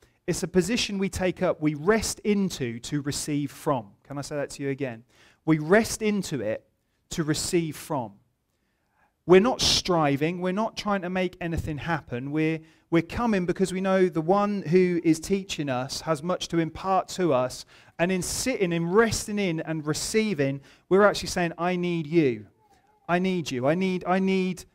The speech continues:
that information you've got. I need that knowledge that you carry. I want that imparting into my life." And so we're not striving in that context. We're not trying to take a lead. We're not trying to make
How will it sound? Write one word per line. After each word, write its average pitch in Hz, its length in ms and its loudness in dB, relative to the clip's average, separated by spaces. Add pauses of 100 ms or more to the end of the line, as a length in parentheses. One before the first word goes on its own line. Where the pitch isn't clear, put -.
(140)
that 170 220 4
information 180 580 -2
you've 175 140 -4
got. 160 180 -2
I 156 60 -2
need 165 200 -2
that 156 180 -2
knowledge 160 480 0
that 143 120 -6
you 156 160 -4
carry. 151 340 -4
I 139 60 4
want 160 260 -2
that 165 180 -4
imparting 170 920 -4 (360)
into 165 280 -2
my 151 160 2
life." 151 320 4
And 160 100 -8
so 185 140 0
we're 185 160 4
not 214 340 -2
striving 135 920 0 (300)
in 156 160 2
that 147 180 0
context. 143 540 -4
We're 160 80 -2
not 185 220 -2
trying 185 300 0
to 180 120 -8
take 170 320 -4
a 170 40 -2
lead. 156 420 2
We're 147 120 0
not 190 180 -4
trying 185 280 -2
to 170 100 -8
make 165 280 -2